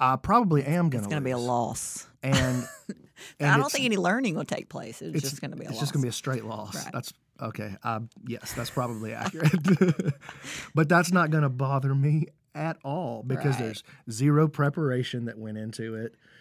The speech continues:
Speaker 1: There's,
Speaker 2: Yeah.
Speaker 1: you know.
Speaker 2: The only thing that would bother you would be me trash talking you about losing.
Speaker 1: I would actually enjoy that a little bit. I do enjoy a, a
Speaker 2: <laughs> I
Speaker 1: good
Speaker 2: would
Speaker 1: trash
Speaker 2: enjoy it
Speaker 1: talk,
Speaker 2: too.
Speaker 1: a, a little banter.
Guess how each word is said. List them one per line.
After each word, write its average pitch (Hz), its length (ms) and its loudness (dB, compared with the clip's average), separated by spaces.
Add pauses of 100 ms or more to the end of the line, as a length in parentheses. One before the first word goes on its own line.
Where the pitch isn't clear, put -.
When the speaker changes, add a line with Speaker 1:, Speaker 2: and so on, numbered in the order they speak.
(180)
Speaker 1:
There's, 113 220 -4
Speaker 2:
Yeah. - 60 -12 (280)
Speaker 1:
you 147 140 2
know. 127 200 0 (180)
Speaker 2:
The 123 100 -8
only 165 160 -6
thing 156 240 -6
that 120 80 -8
would 120 160 -8
bother 120 240 -8
you 110 200 -10
would 123 140 -12
be 113 300 -10 (120)
me 123 240 -6
trash 120 360 -10
talking - 320 -12
you 120 140 -12
about - 260 -14
losing. 127 400 -14 (800)
Speaker 1:
I 156 120 4
would 139 100 2
actually 120 320 -4
enjoy 117 280 -2
that 110 160 -6
a 104 100 0
little 113 180 -4
bit. 107 340 -8
I 120 100 -8
do 151 200 2
enjoy 131 360 0
a, 110 60 -6
a 117 80 -12
Speaker 2:
<laughs> - 20 -
I 117 40 -8
Speaker 1:
good - 180 -4
Speaker 2:
would - 80 -4
Speaker 1:
trash 117 240 0
Speaker 2:
enjoy 202 120 -2
it 147 120 -2
Speaker 1:
talk, - 100 -8
Speaker 2:
too. 175 260 -4
Speaker 1:
a, 113 200 -8
a 123 60 -6
little 123 200 -2
banter. 110 600 -6